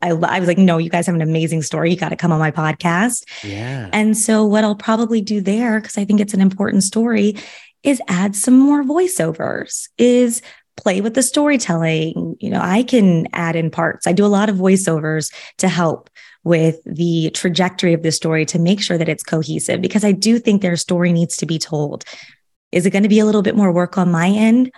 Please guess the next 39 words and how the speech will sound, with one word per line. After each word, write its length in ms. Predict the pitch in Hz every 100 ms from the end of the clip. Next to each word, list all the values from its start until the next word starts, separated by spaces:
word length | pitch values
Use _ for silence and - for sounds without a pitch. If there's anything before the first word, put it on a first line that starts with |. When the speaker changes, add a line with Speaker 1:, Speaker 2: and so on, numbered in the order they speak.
| _ _ _ _
Speaker 1:
Absolutely. 800 | - 175 - 175 160 156 - 165 165
So 140 | -
you 140 | 240
just 460 | 240 240 240 - - _ _ _ _
put 180 | - 180
that 180 | 202 214
in 120 | 226
the 60 | 240
schedule, 520 | - 247 285 190 160
yeah, 300 | 156 160 156
<laughs> 60 | 415
you 140 | 214
know? 420 | 202 180 214 277 - - - -
Speaker 2:
Yeah. 520 | 110 113 143 127 87 _ _ _ -
Yeah, 120 | 208
block 460 | 165 - 139 165 175
off 140 | 170
a 40 |
little 180 | 175 180
more 200 | 180 175
time 320 | 185 185 180
for 240 | 185 131 113
it. 140 | 104 - - - 196
Speaker 1:
Yeah. 300 | 208 226 196 196 _ -
Speaker 2:
Oh, 160 | - 160
that's 220 | 185 -
really 240 | 190 170
interesting. 480 | 165 165 151 131 117 _
You 140 | 147 143
know, 260 | 147 135 - _ _ _ _ _ _ _ _
can 160 | -
you 80 | 240
tell 220 | 240 185
me, 220 | 190 190 156 - _ _ - _ _ _
how 280 | - 175 208
do 80 |
you 260 | 196 185 156
mentally 460 | 143 143 147 151 139
approach 540 | 120 - 120 113 -